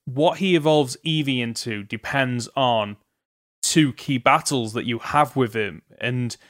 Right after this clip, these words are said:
he can either evolve into the Vaporeon if you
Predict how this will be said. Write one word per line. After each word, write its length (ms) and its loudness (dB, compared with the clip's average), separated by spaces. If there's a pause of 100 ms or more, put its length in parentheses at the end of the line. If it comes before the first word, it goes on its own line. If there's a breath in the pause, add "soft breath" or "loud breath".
(100)
he 80 -4
can 120 -2
either 200 4
evolve 300 4
into 240 -4
the 120 0
Vaporeon 760 2
if 220 -2
you 440 -2